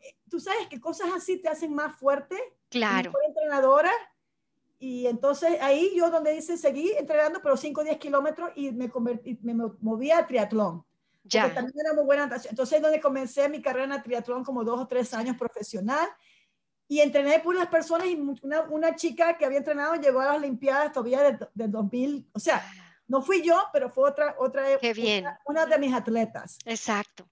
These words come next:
Speaker 1: Pero es algo que uno entrena y como decía, es como por dentro. O sea, yo sé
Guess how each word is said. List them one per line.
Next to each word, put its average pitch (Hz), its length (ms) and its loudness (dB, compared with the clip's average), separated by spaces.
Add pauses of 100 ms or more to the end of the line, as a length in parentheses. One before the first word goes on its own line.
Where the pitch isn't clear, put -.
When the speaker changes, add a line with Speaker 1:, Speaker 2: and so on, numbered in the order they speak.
(540)
Speaker 1:
Pero 285 240 6
es 294 80 0
algo 370 240 2
que 415 80 -4
uno 381 120 -2
entrena 339 380 2
y - 40 0
como 262 200 -6
decía, 254 280 0
es 311 80 -4
como 311 220 -12
por 247 200 0
dentro. 247 320 -2
O 208 60 -6
sea, 247 280 -8
yo 285 160 4
sé 320 500 0